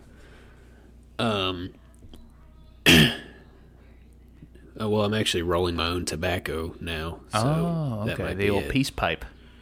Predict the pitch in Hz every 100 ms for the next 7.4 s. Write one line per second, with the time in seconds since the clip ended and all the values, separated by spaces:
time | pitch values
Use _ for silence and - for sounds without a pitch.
0 | - - - 78 69 - - - - -
1 | 110 95 87 98 123 107 127 104 110 -
2 | 120 110 107 107 101 73 117 98 - 123
3 | 127 131 117 - 123 117 110 117 107 -
4 | 123 131 123 - 113 123 131 120 107 113
5 | 113 110 110 104 - - - - - -
6 | - - 117 117 113 104 - 101 98 95
7 | 92 85 85